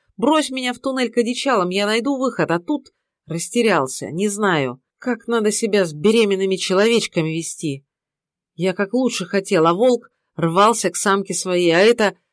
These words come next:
сучка меня электрошокером долбанула, да не обычным, а из нашего арсенала.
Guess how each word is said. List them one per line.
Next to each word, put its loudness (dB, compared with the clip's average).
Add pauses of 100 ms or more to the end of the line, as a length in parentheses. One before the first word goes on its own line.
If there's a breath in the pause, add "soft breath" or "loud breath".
сучка -2
меня 2
электрошокером 2
долбанула, 4
да 0
не 0
обычным, 0
а 2
из 0
нашего 0
арсенала. 0